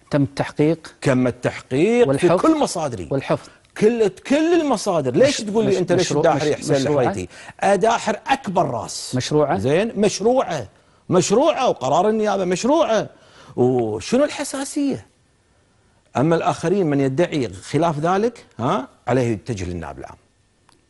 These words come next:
Speaker 2: تقول لي أنت ليش داحرت؟ أداحر وراسي مرفوع. وأتحدى وراسي مرفوع. أنا ما خفت لما رحت مجلس الأمة.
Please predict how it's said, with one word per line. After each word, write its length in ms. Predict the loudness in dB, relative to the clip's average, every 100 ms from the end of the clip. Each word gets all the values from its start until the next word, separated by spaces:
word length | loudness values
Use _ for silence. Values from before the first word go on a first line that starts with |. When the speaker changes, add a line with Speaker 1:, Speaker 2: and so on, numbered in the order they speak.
| _ _ _ _ _ _ _ _ _ _
Speaker 2:
تقول 200 | 0 2
لي 160 | 2 -2
أنت 140 | -2
ليش 200 | -2 -2
داحرت؟ 500 | -2 -2 -2 -8 -10 _ _ _ _
أداحر 440 | -4 0 -2 -2 -8
وراسي 380 | -6 -6 -6
مرفوع. 400 | -8 -8 -8 -10 -12 _ _ _ _ _ _ _ _ -20 _ _ -2
وأتحدى 640 | -2 -2 -4 -4 0 0
وراسي 340 | 0 -2 -4
مرفوع. 420 | -4 -4 -6 -8 -8 _ -20 -6
أنا 180 | -4 -2
ما 160 | -2 -2
خفت 300 | -2 -2 -4
لما 140 | -4
رحت 200 | -6 -6
مجلس 260 | -6 -6 -8
الأمة. 340 | -8 -8 -12